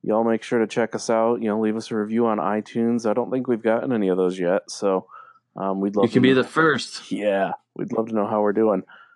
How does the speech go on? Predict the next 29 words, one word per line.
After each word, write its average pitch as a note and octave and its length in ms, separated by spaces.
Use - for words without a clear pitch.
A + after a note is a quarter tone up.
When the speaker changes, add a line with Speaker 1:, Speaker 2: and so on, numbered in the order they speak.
Speaker 1:
Um, F#2+ 360
of F#2 80
course, G2+ 300
on F#2+ 180
all F#2+ 220
the F2+ 100
social F2+ 340
media F2+ 280
stuff, F#2 340
Facebook, F#2 440
Instagram, F2 580
Twitter, F2+ 420
all G2 160
the, F#2 160
all B2+ 120
the A#2+ 80
social G#2+ 320
things. G2+ 500
Um, G2 300
we're G2 140
on F#2+ 180
there F#2+ 140
pretty G2+ 200
much, F#2+ 280
Cars G2 240
Unfiltered, G#2 640
on G2 260
everything, G2 460
right? F#2 260